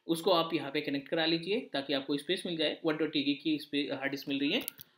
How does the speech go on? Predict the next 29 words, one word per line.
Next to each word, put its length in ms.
तो 100
ये 140
लोकल 400
स्टोरेज 380
ही 80
है, 180
ठीक 160
है, 120
नाम 180
दे 100
देते 220
हैं 60
यहाँ 100
पे 80
लोकल 280
स्टोरेज 480
टू 80
हो 320
गया, 220
इसको 280
क्रिएट 320
कर 60
लेते 240
हैं। 120
पूरा 220
स्पेस 320
चाहिए 280
क्योंकि 180
हम 200